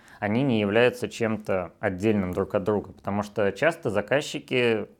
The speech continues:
ну, точнее, всегда, <laughs> на самом деле, всегда заказчики хотят сэкономить. Вот. И, м, так как, э, в большинстве своём, наверно, девяносто процентов людей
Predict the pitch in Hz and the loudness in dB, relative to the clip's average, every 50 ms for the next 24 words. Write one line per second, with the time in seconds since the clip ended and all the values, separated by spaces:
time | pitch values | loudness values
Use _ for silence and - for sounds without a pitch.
0 | _ _ _ _ - 120 123 120 - - - - 101 87 78 - - 123 127 110 | _ _ _ _ -4 -2 -2 -2 -2 -4 -6 -6 -8 -10 -8 -4 -4 -2 -2 -2
1 | 95 76 71 - - - - 147 127 110 - - 101 90 87 85 85 85 - - | -2 -4 -6 -8 -10 -6 -4 -4 -2 -2 -2 -4 -4 -4 -4 -6 -8 -8 -4 -2
2 | 127 107 110 123 165 214 208 147 110 - - 139 156 - - - - 135 - - | 0 4 8 8 8 8 8 4 0 0 0 -2 -2 -4 -8 -12 -10 -8 -8 -8
3 | 92 - 110 110 - - 107 101 - 107 98 85 73 71 - - _ _ _ _ | -6 -6 -6 -6 -6 -8 -8 -4 -2 -2 -2 -4 -6 -10 -16 -20 _ _ _ _
4 | - - - - - - - - - 110 120 123 101 - - - _ - 127 143 | -20 -20 -20 -20 -20 -20 -20 -10 -2 0 2 4 2 2 0 -6 _ -2 0 0
5 | 151 147 143 143 135 131 131 127 127 120 - 127 120 117 113 110 - 135 131 - | 2 2 2 2 0 0 0 -2 -4 -6 -6 -4 -2 -2 -2 0 2 2 2 2
6 | 131 - - - - 120 113 113 113 110 107 104 101 98 95 113 104 - - 139 | 0 -2 -2 0 2 4 4 4 4 4 2 2 0 -2 0 0 0 0 -2 -4
7 | - - 135 127 113 107 - - 95 98 104 120 156 202 208 131 107 98 98 101 | -4 -2 0 2 2 0 0 -2 -2 -2 -2 -2 -2 -4 -4 -4 -4 -2 -2 -2
8 | 101 98 98 95 92 92 90 90 87 87 82 78 - _ _ - 101 92 101 107 | -4 -4 -4 -4 -6 -6 -6 -6 -8 -10 -12 -14 -18 _ _ -10 -6 -4 -2 0
9 | 113 107 107 - 90 - 104 95 - 110 104 101 - - - 110 110 104 104 101 | 0 -2 -2 -6 -6 -4 -4 -2 -2 -2 -2 -2 -4 -6 -6 -4 -2 0 0 0
10 | 95 85 80 80 | 0 -2 -4 -8